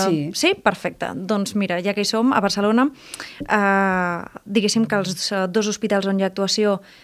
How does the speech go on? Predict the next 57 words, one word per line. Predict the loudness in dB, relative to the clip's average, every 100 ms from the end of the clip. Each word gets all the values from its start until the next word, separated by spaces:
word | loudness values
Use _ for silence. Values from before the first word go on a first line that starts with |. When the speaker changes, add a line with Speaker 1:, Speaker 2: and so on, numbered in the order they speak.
| -20 _
Speaker 2:
i | -6 -4 -4
que | -2
hi | -2
ha |
presència | -2 -2 -2 0
de | -2
fanoc, | -2 0 2 2
que | 0
és |
el | -2
Sant | -2 -2
Joan | 0 0
de | 2
Déu | 0 0
i |
a | -2
la |
Vall | -2
d'Hebron, | -2 0 0 -2
Speaker 1:
Mhm. | -4 -4 -4 -8 -6
Speaker 2:
i | -2
just | 0 0 0
al | -2 -2
costat, | -4 -2 -2
perquè | 0 -4
estan | -4 -2
molt | 0 0 0
pròxim | 0 0 -2
aquests | -2 -2
dos | -2
hospitals, | -4 -2 0 2 0 -4 -12 -20 -20 -4
i | 2
tenim | 2 2
la | 0
Casa | 0 -2
dels | -2
Xuclis, | -2 0 0 0
que | 0
ja | 0
també | 0 0
hi |
està | -2 -2 -2 -2
la | -4
seu | -4 -4
de | -4
Barcelona, | -2 0 2 0 -2 -12 -20 -4
i |
és | 0
una | 2 0
casa | 0 0 0
que |
té | 0
vint-i-quatre | 0 0 -2 -2 0 0 0
apartaments, | -2 -2 0 2 4 2 0
que | -2 -2 0 0 -4
l'objectiu | -2 0 0 0 0 2 2 4
és, | 2 2 -4